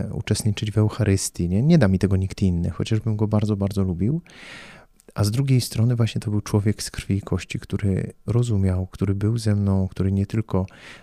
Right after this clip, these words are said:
dawał dobre rady, ale też potrafił się ze mną, e, pokłócić, który odpoczywał razem ze mną, który to by-,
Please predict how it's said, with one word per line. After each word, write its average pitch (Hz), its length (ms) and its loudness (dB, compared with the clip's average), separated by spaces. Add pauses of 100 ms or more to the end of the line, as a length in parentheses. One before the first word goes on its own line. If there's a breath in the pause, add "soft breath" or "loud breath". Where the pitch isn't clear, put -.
dawał 98 260 0
dobre 101 280 2
rady, 98 320 2
ale 107 140 2
też - 140 -4
potrafił - 420 -4
się - 160 -8
ze 98 140 -2
mną, 98 260 0 (540 loud breath)
e, 101 920 -2 (380)
pokłócić, - 600 -2
który 95 680 -2 (260)
odpoczywał 101 840 2 (120)
razem 101 400 0
ze 104 140 0
mną, 101 140 0
który 101 240 0
to - 220 -8
by-, 110 180 -2